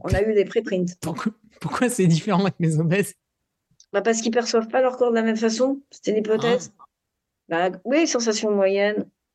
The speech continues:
Speaker 1: facile, dure. Tu sais, t'as un schéma corporel et, et dans ce, dans, ça, c'est,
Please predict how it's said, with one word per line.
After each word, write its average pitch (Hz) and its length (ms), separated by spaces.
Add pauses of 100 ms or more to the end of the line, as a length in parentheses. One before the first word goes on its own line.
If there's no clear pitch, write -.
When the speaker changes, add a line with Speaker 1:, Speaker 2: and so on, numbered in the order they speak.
(220)
Speaker 1:
facile, 202 400
dure. 196 340 (540)
Tu - 120
sais, 247 200
t'as 220 140
un 214 60
schéma 208 280
corporel 214 640
et, 202 220
et 185 60
dans 196 140
ce, 190 120 (200)
dans, 185 220 (400)
ça, 202 140
c'est, 185 240